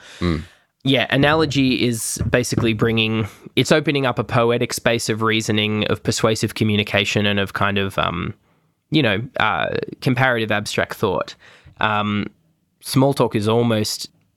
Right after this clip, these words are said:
Speaker 2: in a way is kind of at the oth-, is doing a sort of opposite. It's kind of creating a bounded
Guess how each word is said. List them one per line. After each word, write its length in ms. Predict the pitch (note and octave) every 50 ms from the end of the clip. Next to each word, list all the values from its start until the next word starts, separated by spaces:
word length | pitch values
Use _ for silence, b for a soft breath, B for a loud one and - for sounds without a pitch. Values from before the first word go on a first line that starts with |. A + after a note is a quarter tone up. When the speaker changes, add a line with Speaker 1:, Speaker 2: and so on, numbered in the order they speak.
| - _
Speaker 2:
in 100 | - B2+
a 60 | A#2+ A#2
way 400 | A2+ A#2 B2+ C3 C3 C3 B2+ A#2
is 120 | A2+ A2 -
kind 220 | - A2 G#2+ G#2+
of 160 | G#2 G#2 G2+
at 100 | A2 F#2+
the 140 | - G2+ -
oth-, 200 | - G#2+ - - -
is 220 | - A1 E2 G#2+ -
doing 280 | - B2 A2+ G#2+ G#2 G2
a 60 | F2+
sort 200 | - - A2 G#2+
of 120 | F#2 F2 - -
opposite. 400 | - C3+ - - - - G#2 - -
It's 180 | G2 - - -
kind 200 | - A2 G#2+ G2+
of 240 | G2+ G2+ - - -
creating 400 | - - A2 G#2+ G#2+ G#2+ G#2+ G#2+
a 40 | G2+
bounded 720 | G2 - G#2+ G2+ G2+ G#2+ A2 G#2+ G#2 G#2+ G#2 G#2 G2+ G#2